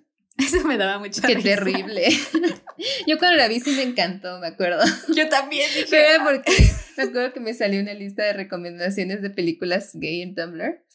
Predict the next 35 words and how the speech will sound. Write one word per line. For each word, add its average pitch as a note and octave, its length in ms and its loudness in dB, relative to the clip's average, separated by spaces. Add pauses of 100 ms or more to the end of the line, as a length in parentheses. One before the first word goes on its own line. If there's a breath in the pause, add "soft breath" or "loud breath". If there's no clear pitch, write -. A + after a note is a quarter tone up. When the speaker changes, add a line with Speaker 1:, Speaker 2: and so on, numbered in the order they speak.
(260)
Speaker 2:
Y G#3 80 -4
dije, G3 240 -4
las E3+ 180 -6
voy F3+ 120 -10
a F3+ 60 -16
ver F#3 180 -10
todas, D3+ 360 -4
pero G#3+ 200 -2
todas A#3+ 160 2
están A3+ 240 -2
bien A3+ 140 -8
chafas. G#3+ 340 -4
O G3 80 2
sea, G3+ 140 2
ahora F#3+ 180 2
que G3+ 100 -6
pienso F3+ 260 -4
en F#3+ 100 -4
ellas, G3+ 280 -4
pero G#3 100 -2
en G3 80 -2
su G3+ 100 -6
momento F#3 380 -8
dije G3 240 -10
como, E3 280 -10
"Guau". D#3 320 -2
<laughs> D4+ 580 -2
Speaker 1:
Y C4 140 2
sí D4+ 120 0
tenía A4+ 360 2
buen F#4 260 0
cast, A#3+ 320 2
o A#3 40 -8
sea, C4 180 4
Speaker 2:
Cambiado. B3+ 800 0